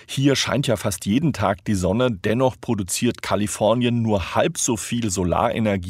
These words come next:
wie Deutschland, obwohl der Bundesstaat gut zwanzig Prozent von der Fläche her größer ist als Deutschland.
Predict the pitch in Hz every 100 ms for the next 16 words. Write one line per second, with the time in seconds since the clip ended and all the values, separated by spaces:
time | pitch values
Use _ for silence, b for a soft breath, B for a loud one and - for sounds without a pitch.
0 | 95 87 - 85 104 127 120 123 B B
1 | B - 85 113 113 92 98 117 113 -
2 | 92 92 - 90 - 95 98 - 104 -
3 | 101 87 90 95 - 82 - 85 90 101
4 | 92 87 85 B B - 104 107 - 98
5 | - - - - - - -